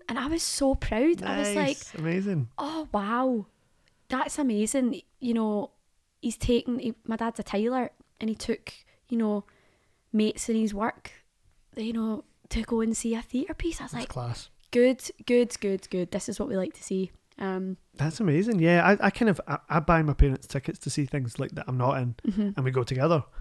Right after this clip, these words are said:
Speaker 1: Yeah.
Speaker 2: And I'm always, it's, it's like trying to pick things that, that they'll appreciate, that they won't just be like, "What the fuck is this?" 'Cause there's
Speaker 1: Yeah.
Speaker 2: no point, like, me forcing them to go and see stuff that I think is great, but that I know that they'll hate.
Speaker 1: Mm-hmm.
Speaker 2: You know that thing that people go and see things that they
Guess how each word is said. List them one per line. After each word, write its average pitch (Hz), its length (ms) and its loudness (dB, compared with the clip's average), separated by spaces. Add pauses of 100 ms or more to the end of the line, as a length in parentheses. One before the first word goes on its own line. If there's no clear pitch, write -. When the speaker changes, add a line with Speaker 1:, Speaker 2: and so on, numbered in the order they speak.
Speaker 1:
Yeah. 185 220 -2 (500)
Speaker 2:
And 143 100 4
I'm 147 80 4
always, 180 340 4 (240)
it's, - 320 -4
it's - 180 -2
like 160 120 -6
trying 175 240 0
to - 100 -2
pick - 300 -4
things 170 380 0
that, 135 180 -2 (360)
that 143 180 -2
they'll 135 180 0
appreciate, 151 560 0
that - 160 -6 (220)
they 143 120 4
won't 147 220 4
just 147 140 -2
be 147 80 -4
like, 123 120 -6 (120)
"What - 80 -20
the - 80 -18
fuck - 260 -18
is 107 80 -10
this?" - 280 -8
'Cause 147 280 -6
there's 175 140 4
Speaker 1:
Yeah. 240 60 8
Speaker 2:
no - 40 6
point, 170 240 6
like, 147 140 0
me 143 260 2 (200)
forcing 151 420 2
them 151 120 4
to 143 100 0
go 139 80 4
and 139 100 2
see 143 100 -2
stuff 135 280 -4
that - 140 -2
I 143 140 4
think 156 260 2
is 131 120 0
great, 139 280 0
but 139 140 -2
that 143 160 -4
I 131 60 0
know 127 180 2
that 135 100 -4
they'll 131 140 -4
hate. 135 340 2
Speaker 1:
Mm-hmm. 202 160 0
Speaker 2:
You 196 220 -2
know 233 80 10
that 220 140 8
thing 180 140 4
that 143 80 -2
people 156 200 2
go 147 120 0
and 143 120 0
see 147 140 0
things 143 240 0
that 139 120 -4
they 131 220 -2